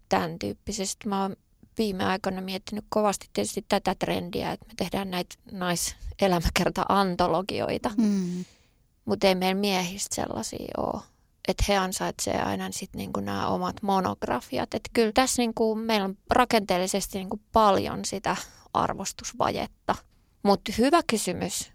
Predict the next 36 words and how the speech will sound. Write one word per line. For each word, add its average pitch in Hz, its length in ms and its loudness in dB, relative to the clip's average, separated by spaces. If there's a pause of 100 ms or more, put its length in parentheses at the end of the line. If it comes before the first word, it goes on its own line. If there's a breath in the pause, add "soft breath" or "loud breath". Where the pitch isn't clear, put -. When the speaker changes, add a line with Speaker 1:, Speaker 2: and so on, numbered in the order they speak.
(120)
Speaker 1:
on 226 240 6
kyllä 175 260 0
se, - 360 4
että - 420 -2 (480)
et 175 160 0 (160)
löytyykö 202 800 2
se 170 160 -2
naistoimijoiden 185 1500 0
arvostus 180 640 0
sit 185 180 -4
sillä, 190 420 2
että 208 140 -6
me 196 80 -4
aletaan 190 480 0
vaatia 190 560 0
heille 190 260 0
s-, - 120 -4
niinku 180 260 -8
niitä 190 300 -6 (340)
perinteisiä 202 800 4 (220)
miehille 196 500 2
Speaker 2:
Mm. 196 80 4
Speaker 1:
kuuluneita, 190 680 4
vai, 202 160 4 (520 loud breath)
vai 208 100 10
voisiko 220 280 6
se - 100 2
olla 185 140 4
jotain 190 360 2
ihan 190 260 4
uutta? 226 600 4 (120)
Voisiko 208 280 6
se 202 100 4
olla 196 100 8 (100)
joku 208 260 6
sellainen 185 600 -2